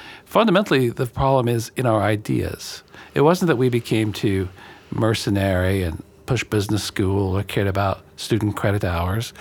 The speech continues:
It's that there was a war of ideas in, in our country, and a certain side prevailed in that.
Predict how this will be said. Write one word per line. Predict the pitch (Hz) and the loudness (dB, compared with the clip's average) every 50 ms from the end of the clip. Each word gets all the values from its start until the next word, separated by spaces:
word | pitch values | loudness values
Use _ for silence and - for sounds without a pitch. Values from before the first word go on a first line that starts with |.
| - - - - - - - - - | -14 -12 -12 -10 -10 -12 -12 -6 -4
It's | - 139 135 - | -2 -2 0 2
that | 147 135 131 131 135 - - _ _ - | 4 4 6 4 4 0 -4 _ _ -2
there | - 143 135 131 | 2 4 4 6
was | 127 127 131 131 131 123 123 - - - - 131 | 6 6 6 4 4 0 -4 -10 -16 -6 0 0
a | 123 | 2
war | 120 131 135 139 143 | 4 4 6 6 6
of | 143 139 | 4 4
ideas | 135 131 131 120 117 143 170 190 - 98 98 98 - - | 4 4 2 2 2 2 2 2 2 0 -2 -6 -8 -6
in, | - 110 107 104 98 - - - - - - - _ _ _ - | -4 -2 -2 -2 -4 -6 -8 -18 -20 -20 -20 -20 _ _ _ -2
in | 135 131 | 0 2
our | 123 120 120 | 2 2 2
country, | - - - 175 165 - - 80 78 90 95 - - - - - - - - | 0 0 0 0 0 0 -2 -2 -2 -2 -4 -6 -12 -18 -18 -18 -20 -8 -2
and | - - | 0 0
a | 113 | 0
certain | - - 170 - 151 156 | 2 2 0 2 0 0
side | - 165 139 139 123 - | 2 2 2 2 2 0
prevailed | - 113 98 110 110 117 120 120 110 101 95 - | -2 -2 0 2 2 4 4 4 4 2 0 -2
in | 85 85 87 | -4 -6 -6
that. | 82 78 76 80 - - - - | -6 -6 -6 -6 -8 -10 -14 -18